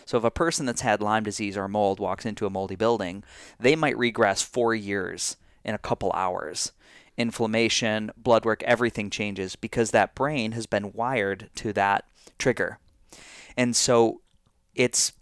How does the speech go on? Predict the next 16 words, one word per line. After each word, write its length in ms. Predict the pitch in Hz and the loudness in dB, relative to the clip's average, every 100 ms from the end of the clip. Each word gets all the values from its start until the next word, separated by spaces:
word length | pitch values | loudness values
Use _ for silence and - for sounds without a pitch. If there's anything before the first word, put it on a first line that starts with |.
| - | -12
been 320 | 110 123 123 | 4 4 6
the 80 | 113 | 4
work 260 | 117 113 | 6 4
of 100 | 110 | 2
Annie 180 | 98 95 | -4 -4
Hopper 340 | 113 156 - 113 | 4 6 6 4
and 80 | |
Doctor 260 | 110 104 110 | 4 2 0
Gupta 440 | 107 214 131 101 - - | -2 0 4 4 2 -2
that 100 | 120 | 0
we 140 | 127 123 | 2 0
can 240 | 127 110 | 0 -2
break 540 | 98 113 131 151 - | -2 4 6 4 -2
these 260 | 123 120 107 | -2 0 0
limbic 600 | 107 107 117 131 131 - _ _ | -2 -2 0 0 0 -4 _ _
loops. 640 | 113 110 98 - - - | -4 -2 -2 -2 -2 -2